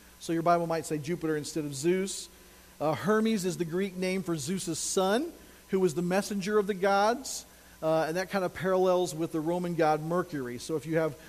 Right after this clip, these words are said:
uh, Jupiter and Mercury instead of Zeus and Hermes, it's not a mistake. It's just they're using, uh, uh, Greek names or Roman names in your Bible.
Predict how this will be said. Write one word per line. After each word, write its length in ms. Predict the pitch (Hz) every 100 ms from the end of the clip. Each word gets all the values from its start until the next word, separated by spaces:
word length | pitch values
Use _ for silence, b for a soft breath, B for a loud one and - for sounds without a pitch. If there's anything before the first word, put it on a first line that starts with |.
| B
uh, 80 | -
Jupiter 340 | 147 202 196
and 80 | 180
Mercury 480 | 180 185 180 175 180
instead 260 | 170 175
of 80 | 160 156
Zeus 240 | 180 165
and 80 | 151
Hermes, 360 | 156 180 175
it's 140 | 151 135
not 160 | 170
a 40 | 156
mistake. 680 | 143 - 196 190 190 180
It's 100 | 151
just 220 | - 160 - B B
they're 100 | 165
using, 460 | 180 156 160 151 156
uh, 180 | 143 143 151
uh, 120 | 147 139 143 135
Greek 220 | 147 190
names 380 | 170 180 175 170
or 100 | 151
Roman 380 | 147 175 175 156
names 320 | 143 139 131
in 80 | 143
your 100 | 143
Bible. 420 | 139 139 127 120